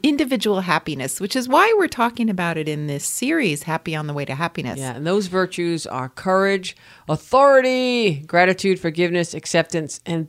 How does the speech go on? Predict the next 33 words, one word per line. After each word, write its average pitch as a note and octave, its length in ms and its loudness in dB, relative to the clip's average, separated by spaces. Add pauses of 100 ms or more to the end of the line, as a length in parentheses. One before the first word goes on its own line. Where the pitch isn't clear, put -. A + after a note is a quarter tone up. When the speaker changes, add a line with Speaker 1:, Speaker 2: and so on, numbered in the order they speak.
(140)
Speaker 2:
this D4+ 300 2
is F#3 140 -6
what F3+ 100 2
we're C#3 80 -6
talking D#3+ 320 -6
about. C3+ 400 -6
This F3+ 220 -6
is F3+ 80 -14
what F#3 140 -4
this D#3 140 -10
podcast D#3+ 680 -6
kinda F3+ 320 -2
is C3+ 160 -8
about. C#3 540 -2
Speaker 1:
Yes. G3 640 0
And G3+ 180 0
so F#3+ 320 4 (320)
these D4 340 0
new C4 280 4
virtues, G#3 640 -2
they G3+ 140 -2
don't C4+ 500 -2
come C4+ 440 2
easily. D#3 600 0
It's - 220 -4
about G#3 380 -2
putting E4+ 420 -4
yourself B3+ 380 -4
first, C4 460 0
even B3+ 360 0
though F#3+ 320 4 (300)
there A#3 140 -6
are B3+ 160 -4